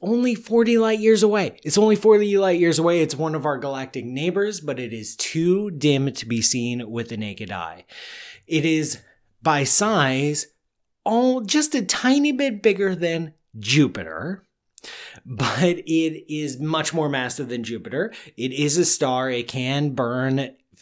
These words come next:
uh, hydrogen into helium in its core. It's only about the, a tenth of the mass of the sun,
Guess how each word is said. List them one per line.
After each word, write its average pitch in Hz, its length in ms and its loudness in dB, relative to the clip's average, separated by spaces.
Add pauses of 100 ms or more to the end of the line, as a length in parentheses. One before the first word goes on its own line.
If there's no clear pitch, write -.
uh, 110 380 -6 (120)
hydrogen 135 540 0
into 127 280 -6
helium 127 480 -4
in 113 200 -4
its 156 200 -2
core. 110 540 -6 (380)
It's - 280 -4
only 240 580 2
about 156 720 -4
the, 123 760 -8 (220)
a 120 140 -6
tenth 170 520 -4 (160)
of 120 120 -10
the 123 80 -4
mass 131 420 -2
of 104 120 -6
the 104 120 -8
sun, 202 600 0